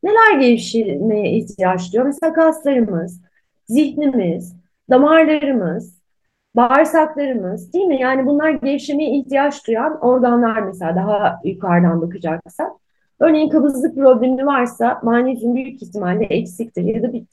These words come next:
hipertansiyonu olan bir kişide mutlaka manezyum olmalı. Ee, şimdi insü-, hem insülin üretilmesinde hem de insülin hücre tarafından algılanmasında çok önemli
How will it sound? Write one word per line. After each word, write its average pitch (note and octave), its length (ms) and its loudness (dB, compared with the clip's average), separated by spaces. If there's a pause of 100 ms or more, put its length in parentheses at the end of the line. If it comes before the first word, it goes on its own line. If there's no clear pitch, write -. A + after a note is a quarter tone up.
hipertansiyonu B3 920 -2
olan A3+ 220 -2
bir A#3 100 -8
kişide - 320 -6
mutlaka B3 680 -4 (320)
manezyum A3 560 2
olmalı. F#3 680 -4 (680)
Ee, A3+ 640 0
şimdi D4+ 520 0 (680)
insü-, A#3+ 680 0 (100)
hem E4 400 2
insülin E4 500 4
üretilmesinde F4 720 -2
hem F#4 220 0
de - 40 0
insülin E4+ 500 0
hücre E4 220 2
tarafından E4 360 -4
algılanmasında C4 960 0
çok C4+ 240 -6
önemli E3 380 -4